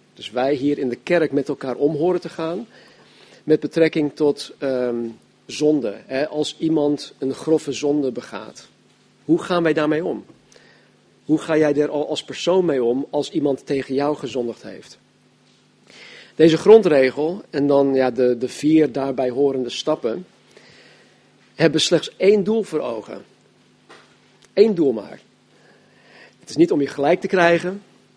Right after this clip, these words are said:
Het is ook niet om op je streep te kunnen staan. Het is ook niet om iemand met de Bijbel om zijn oren te slaan. Nee, het is maar één doel. En dat is de onderlinge vergeving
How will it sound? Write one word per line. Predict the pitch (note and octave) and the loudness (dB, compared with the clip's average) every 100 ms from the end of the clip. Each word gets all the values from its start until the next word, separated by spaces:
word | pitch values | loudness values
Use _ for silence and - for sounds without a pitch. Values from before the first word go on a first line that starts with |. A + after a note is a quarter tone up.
| _ | _
Het | _ | _
is | - | -10
ook | D3+ C#3+ | -6 -4
niet | C#3 | -6
om | D3 | -6
op | C3+ | -6
je | A#2 | -8
streep | - D#3+ E3+ | -2 2 2
te | - | 0
kunnen | F3+ E3 | -2 -2
staan. | C#3+ D3+ C#3+ D3 D#3 _ _ _ _ | -2 -4 -4 -6 -10 _ _ _ _
Het | _ | _
is | - | -10
ook | E3 D#3 | -2 0
niet | D#3 D3 | 0 0
om | F3 C#3+ | 0 2
iemand | E3 D3+ C#3+ | 2 2 0
met | C#3 - | -4 -4
de | |
Bijbel | B2+ C#3+ D3+ D3 | -2 0 2 2
om | D#3 | 0
zijn | D3 | 0
oren | D#3+ D3+ C#3 | 2 2 0
te | C3+ | -8
slaan. | - C3+ C#3 | -8 -4 -2
Nee, | C3 B2+ | -2 -2
het | D3+ | -2
is | D3 | -2
maar | C3+ C#3+ | -4 -2
één | F#3 G#3 G3 | 4 4 6
doel. | D3 C#3 F#3 - - - - | 4 4 2 -4 -18 -20 -10
En | - | 0
dat | D3+ E3 | 4 4
is | D3+ A#2+ | 0 -6
de | E3 - | -6 2
onderlinge | A3+ A#3 G#3+ E3+ D#3+ D3+ | 4 6 6 6 4 2
vergeving | - C3+ - G3 A3 C#3+ C3+ G3 | -2 -10 -2 0 2 2 0 -2